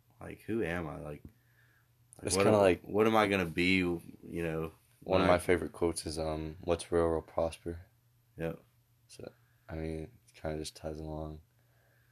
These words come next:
Speaker 1: So, I'm, I definitely, I, I don't forget it,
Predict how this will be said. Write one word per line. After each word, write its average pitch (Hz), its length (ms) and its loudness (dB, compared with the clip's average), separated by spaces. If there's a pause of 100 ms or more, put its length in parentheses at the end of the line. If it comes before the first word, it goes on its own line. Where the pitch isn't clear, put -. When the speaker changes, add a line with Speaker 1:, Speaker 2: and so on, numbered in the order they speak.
(560)
Speaker 1:
So, 73 360 -8 (240)
I'm, 90 360 2
I 95 120 6
definitely, 92 640 2 (880)
I, - 460 -4 (100)
I 95 140 4
don't 107 260 4
forget 95 360 2
it, 107 260 10